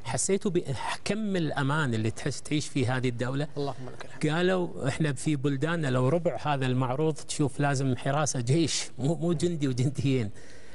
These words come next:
Speaker 1: فهذه أشياء أنا وأنت لأن تعودنا عليها، عيوننا اعتادت عليها، ما نقدرها. لكن هو بالنسبة له شافها شيء، شيء غريب جدًا.
Speaker 2: النعم المفقودة.
Speaker 1: اللي أنت ما تحس فيها بشكل يومي.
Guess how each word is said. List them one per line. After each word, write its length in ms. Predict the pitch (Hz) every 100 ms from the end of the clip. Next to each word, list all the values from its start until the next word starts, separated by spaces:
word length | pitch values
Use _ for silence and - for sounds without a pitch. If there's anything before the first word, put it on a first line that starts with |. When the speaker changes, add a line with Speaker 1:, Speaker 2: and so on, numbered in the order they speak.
| - -
Speaker 1:
فهذه 520 | - 147 156 208 208
أشياء 420 | - - 160 160 185
أنا 120 | 180
وأنت 380 | 160 160 - 139
لأن 280 | 131 127
تعودنا 540 | - 110 123 165 185 175
عليها، 360 | 139 127 104
عيوننا 380 | 92 127 170 151
اعتادت 520 | 117 - 175 143 123
عليها، 420 | 110 101 95 90 - - - 131
ما 80 |
نقدرها. 560 | 156 170 135 131 - - - - - - - - - - - -
لكن 340 | 131 139 - 139
هو 320 | 185 170 185 143
بالنسبة 520 | 123 131 156 139 113
له 160 | 101 110
شافها 400 | - 151 147 151
شيء، 280 | 123 151 135 - - -
شيء 220 | - 151
غريب 260 | 131 160 143
جدًا. 260 | 170 139 -
Speaker 2:
النعم 340 | 156 156 151
المفقودة. 640 | 131 127 123 - 135 113 107 - - -
Speaker 1:
اللي 380 | 165 175 175 160
أنت 160 | 196 175
ما 160 | 170
تحس 280 | 185 - 165
فيها 200 | 180 139
بشكل 380 | 135 143 - 131
يومي. 360 | 127 123 101